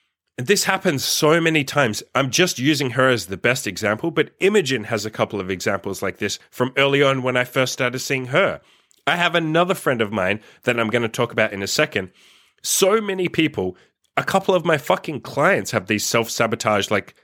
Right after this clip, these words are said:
self-fulfilling prophecies. They're so convinced that something will happen that they end up making it happen. People just sabotage themselves so many millions of times.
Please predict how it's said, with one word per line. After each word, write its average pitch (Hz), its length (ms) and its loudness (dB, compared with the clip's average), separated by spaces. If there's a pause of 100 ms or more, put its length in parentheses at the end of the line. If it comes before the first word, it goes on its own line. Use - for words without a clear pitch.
self-fulfilling 127 680 0
prophecies. 98 640 -2 (220)
They're 135 120 4
so 143 220 2
convinced 123 600 0
that 107 120 -4
something 104 360 -2
will 98 120 -2
happen 104 400 -2 (180)
that 120 160 -6
they 135 140 2
end 120 220 0
up 120 160 0
making 117 720 0
it 127 300 -2
happen. 95 560 -4 (1300)
People 226 380 0
just - 220 0
sabotage 147 580 0
themselves 113 400 -2
so 175 420 0
many 156 300 0
millions 127 480 -2
of 104 120 -8
times. 113 360 -4